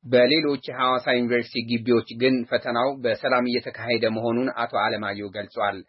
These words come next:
በዛሬው ዕለት ባጋጠመው የድልድይ መደርመስ አደጋ ጉዳት የደረሰባቸው ተፈታኝ ተማሪዎች ፈተና የሚወስዱበት ቀን ወደፊት እንደሚወሰን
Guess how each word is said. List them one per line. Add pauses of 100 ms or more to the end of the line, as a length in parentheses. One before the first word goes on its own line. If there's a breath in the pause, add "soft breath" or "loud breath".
(140)
በዛሬው
ዕለት
ባጋጠመው
የድልድይ
መደርመስ
አደጋ (160)
ጉዳት
የደረሰባቸው
ተፈታኝ
ተማሪዎች (280)
ፈተና
የሚወስዱበት
ቀን
ወደፊት
እንደሚወሰን